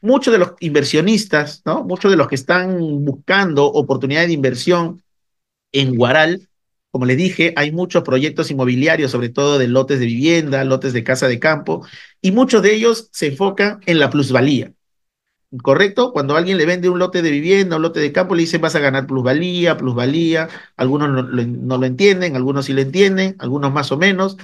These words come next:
<clears throat> Pues la plusvalía es básicamente el aumento de valor del terreno o de la propiedad,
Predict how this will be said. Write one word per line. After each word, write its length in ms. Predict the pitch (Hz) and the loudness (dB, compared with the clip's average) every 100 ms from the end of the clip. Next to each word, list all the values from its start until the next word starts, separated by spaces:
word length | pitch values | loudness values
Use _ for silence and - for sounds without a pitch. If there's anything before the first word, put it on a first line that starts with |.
| - - _ _ | -20 -20 _ _
<clears throat> 420 | - 254 254 - | 2 2 2 -2
Pues 160 | 208 208 | 2 2
la 80 | 185 | 2
plusvalía 540 | 165 147 175 196 185 | 2 2 2 2 2
es 140 | 156 | 2
básicamente 800 | 165 175 170 147 175 170 185 196 - - - - - | 0 0 -4 -2 -4 -2 -2 -4 -12 -20 -20 -14 -2
el 160 | 156 | 0
aumento 460 | 151 156 202 196 196 | 0 0 0 2 2
de 120 | 180 | 4
valor 500 | 143 156 185 127 - _ _ _ _ _ _ | 4 4 4 2 -8 _ _ _ _ _ _
del 200 | 131 123 | -2 0
terreno 640 | 127 127 160 165 147 143 143 | 0 2 4 2 0 -6 -6
o 100 | 123 | -4
de 100 | 120 | -2
la 120 | 113 | -2
propiedad, 580 | 120 - 123 139 - | -4 -2 0 0 -4